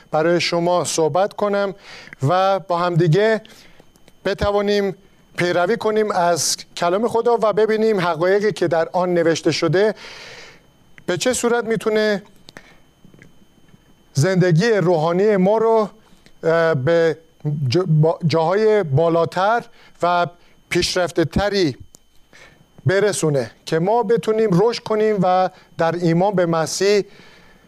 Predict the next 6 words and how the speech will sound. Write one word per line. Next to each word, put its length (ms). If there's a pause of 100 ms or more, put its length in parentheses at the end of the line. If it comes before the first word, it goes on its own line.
(300)
اه، 380 (100)
پیشرفت 460
کنیم. 180 (2000)
موضوع 600 (120)
این 340 (1200)
جلسه 800